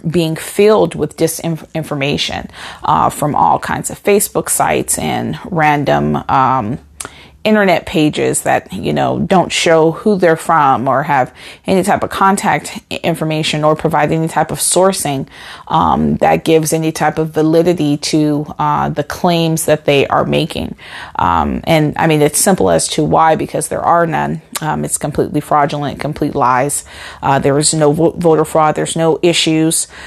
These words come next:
Uh, we had the most secure and safe, uh, election in our country's history. Um, so that's not taken place.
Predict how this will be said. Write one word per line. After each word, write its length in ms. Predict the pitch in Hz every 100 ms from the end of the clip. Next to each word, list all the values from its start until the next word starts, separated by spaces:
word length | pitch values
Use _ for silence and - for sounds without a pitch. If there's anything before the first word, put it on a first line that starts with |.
| -
Uh, 200 | - 156 156
we 80 |
had 140 | 165 165
the 80 | 170
most 260 | 170 175
secure 300 | 170 - 170
and 120 | 165
safe, 320 | 160 - 170 - -
uh, 160 | 170 -
election 720 | 160 156 165 - - 156 151 170
in 220 | - 165 156
our 200 | 156 156
country's 500 | - 175 - 143 -
history. 600 | - 190 - 143 131 - - - - -
Um, 320 | - 139 143
so 500 | - 156 147 143 - - _ _ _ _ -
that's 480 | 151 151 - -
not 360 | 180 160 127 -
taken 280 | 147 147 151
place. 500 | - 95 - -